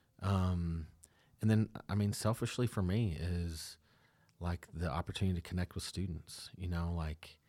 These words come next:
uh, I get, I get it's cool to think that the dean of students is some kind of,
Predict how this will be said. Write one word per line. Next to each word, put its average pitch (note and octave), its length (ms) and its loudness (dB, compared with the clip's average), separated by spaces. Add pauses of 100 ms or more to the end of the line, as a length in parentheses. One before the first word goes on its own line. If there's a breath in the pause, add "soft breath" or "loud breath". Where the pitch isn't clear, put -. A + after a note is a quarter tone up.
(560 soft breath)
uh, E2 480 -2
I F2+ 140 -6
get, - 380 -4
I F#2+ 60 -2
get E2+ 240 -2
it's F2+ 180 -4
cool E2+ 400 -4
to D#2 220 -4
think D#2+ 280 -4
that D#2 140 -8
the D#2+ 60 -10
dean D#2 200 -4
of D#2 80 -6
students D#2+ 400 -6
is - 100 -10
some D#2+ 260 -6
kind D#2+ 220 -8
of, D#2 260 -6